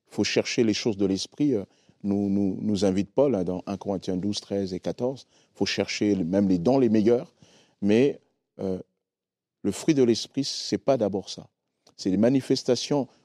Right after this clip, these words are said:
de l'esprit pour venir conforter notre ministère, mais les fruits de l'esprit, c'est ce caractère-là, c'est ce caractère qui est transformé. Et c'est pour cela que quand vous regardez dans les lettres, euh,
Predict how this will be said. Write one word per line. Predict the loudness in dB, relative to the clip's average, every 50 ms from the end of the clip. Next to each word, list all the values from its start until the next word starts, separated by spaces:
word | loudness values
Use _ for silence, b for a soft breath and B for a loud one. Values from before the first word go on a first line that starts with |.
| b _
de | 0 0
l'esprit | 2 2 0 -2 -6 -4 -2 0 0
pour | 0 0 -2 -2
venir | 0 0 0 0
conforter | 0 -2 -2 0 0 -2 0 0 0
notre | -2 -2 -2 -2
ministère, | -2 -2 -2 -2 -2 -4 -4 -2
mais | 0 0
les | 0 0 -2
fruits | -2 -2 -2 0
de | 2 2
l'esprit, | 2 0 0 -4 -6 -4 -4 -4 b b b b b b b
c'est | -10 -6 -6 -4
ce | -2 -4
caractère-là, | -2 -2 -2 -2 0 -2 -4 -4 -2 -2 -2 -2 -2 -4 -6 -8 -10 -16 _ _ _ _ _ _
c'est | -10 -8
ce | -6 -6 -4
caractère | -4 -2 -2 -2 -2 -4 -4 -4 -6 -6
qui | -4 -2 -2 0
est | 0
transformé. | -2 -4 -8 -12 -12 -12 -12 -10 -8 -8 -8 -10 b b b b b b b b b b
Et | 2 4 4 6 6 4 2 0 -4 _ _ _ _ _
c'est | -12 -10 -6
pour | -4 -4 -2
cela | 0 0 2 2
que | 2 0 -2
quand | -2 -2 -2
vous | 0 0
regardez | 2 2 2 2 2 2 2
dans | 2 0 -2 -2 -6 -10 _ _ _ _ _ -2
les | 2
lettres, | 4 4 4 2 2 0 -2 0
euh, | 0 0 0